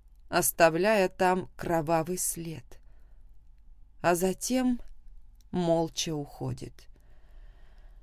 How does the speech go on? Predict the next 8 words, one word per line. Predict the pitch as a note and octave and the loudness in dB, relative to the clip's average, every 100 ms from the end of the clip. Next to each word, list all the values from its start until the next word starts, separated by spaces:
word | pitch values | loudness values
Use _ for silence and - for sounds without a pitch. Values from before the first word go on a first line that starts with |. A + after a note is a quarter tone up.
| - - - - - - - - - | -20 -20 -20 -20 -20 -20 -20 -20 -10
А | F#3+ A3+ | -2 0
я | G3+ A#3+ | 2 2
смотрю | A#3 G#3 G#3+ G#3 A3 B3+ | 2 2 0 0 0 2
ему | A#3+ A#3 A3 | 2 2 0
вслед | G#3 - G3 G#3 G#3 G3 - - - - - - - - - - - - - | -2 -4 -2 -2 -2 -6 -12 -14 -16 -16 -18 -18 -20 -20 -20 -20 -20 -12 -4
и | F#3 | -2
глотаю | C#3+ D#3+ D3+ - F#3+ G3 | 0 -2 -4 -6 -8 -8
слезы. | E3+ - C#3+ C#3 C#3+ - - - G3+ | -8 -10 -10 -10 -12 -14 -16 -16 -18